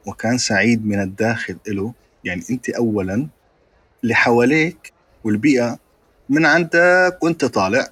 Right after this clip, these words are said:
هيكونوا سعداء. لكن اللي بيهتم بغيره دائمًا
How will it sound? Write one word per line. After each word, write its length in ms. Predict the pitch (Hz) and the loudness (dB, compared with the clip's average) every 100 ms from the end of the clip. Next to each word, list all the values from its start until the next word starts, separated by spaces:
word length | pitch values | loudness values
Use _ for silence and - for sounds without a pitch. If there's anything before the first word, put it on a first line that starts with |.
| _ _ _ _ _ | _ _ _ _ _
هيكونوا 280 | 123 139 120 | -6 -2 -2
سعداء. 420 | - 90 90 - _ _ _ _ _ _ _ - | -2 -6 -8 -12 _ _ _ _ _ _ _ -4
لكن 240 | 120 120 | -4 2
اللي 100 | 127 | 2
بيهتم 500 | 127 117 107 170 160 | 2 -2 0 2 2
بغيره 800 | 123 117 113 110 131 160 113 127 - _ _ _ _ | 0 -2 0 2 4 4 4 0 -6 _ _ _ _
دائمًا 600 | 110 139 123 123 95 101 | 0 2 2 0 -2 -4